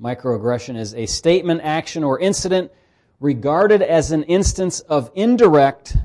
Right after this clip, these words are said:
subtle, or unintentional discrimination against members of a marginalized group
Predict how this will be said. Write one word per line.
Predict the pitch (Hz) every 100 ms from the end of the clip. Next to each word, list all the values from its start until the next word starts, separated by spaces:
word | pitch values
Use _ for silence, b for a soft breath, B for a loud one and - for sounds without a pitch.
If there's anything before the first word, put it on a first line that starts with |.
| - _
subtle, | - - - 185 196 202 196
or | 147 143 143
unintentional | 180 214 220 185 - 196 190 185 175 165
discrimination | 139 - - 170 165 160 165 - 117 87 _ _ _ _ _ _ _ _ 127
against | 113 147 143
members | 135 156 180 190 185 156
of | 151 131
a |
marginalized | 127 135 165 156 165 156 147 139 135 - 117
group | 117 151 135 -